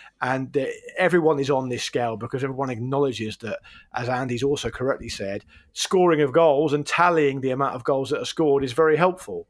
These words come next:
for lots, lots of different reasons. So there is a, there is a, a, a data-led approach by everyone to an extent. And I think what this book does in its mode of continually being updated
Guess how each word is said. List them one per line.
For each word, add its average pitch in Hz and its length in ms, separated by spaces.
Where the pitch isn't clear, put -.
for 139 140
lots, 165 260
lots 165 280
of 131 100
different 117 280
reasons. 98 380
So 135 80
there 147 160
is 147 100
a, 143 40
there 147 160
is 139 80
a, 131 80
a, 135 80
a 139 60
data-led 147 580
approach 117 420
by 135 120
everyone 117 600
to 135 260
an 113 80
extent. - 460
And 139 80
I 131 40
think 156 300
what 175 260
this 143 160
book - 360
does 117 460
in 151 160
its - 420
mode 156 460
of 120 380
continually 135 600
being 117 240
updated 104 680